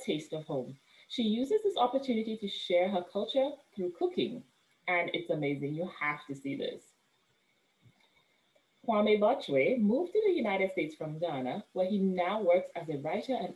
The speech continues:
urban development professional. His previous work experience spans academia, journalism,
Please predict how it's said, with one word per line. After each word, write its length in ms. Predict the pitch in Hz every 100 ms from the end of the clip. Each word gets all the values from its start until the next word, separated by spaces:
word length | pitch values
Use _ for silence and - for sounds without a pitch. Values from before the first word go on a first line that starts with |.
| -
urban 260 | 180 185
development 600 | 185 160 135 - 131 135
professional. 680 | 170 165 143 143 - 120 131 - _ _ _ -
His 240 | 285 294 -
previous 420 | 247 254 254 254
work 240 | 185 185
experience 640 | 165 - - 175 170 165 160
spans 360 | - 151 151 -
academia, 720 | - 135 165 175 180 175 180 190 -
journalism, 600 | 147 151 165 165 165 175